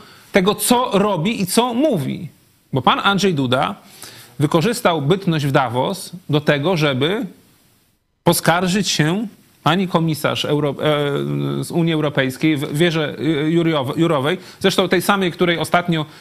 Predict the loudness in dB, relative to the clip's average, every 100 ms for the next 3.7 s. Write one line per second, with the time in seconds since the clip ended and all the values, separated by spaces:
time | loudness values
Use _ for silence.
0 | -18 -2 0 0 0 -2 -2 -4 -4 -4
1 | -2 0 0 0 -2 0 0 2 0 0
2 | 0 0 0 -2 -4 -16 -20 -16 -2 0
3 | 0 -2 0 0 0 -2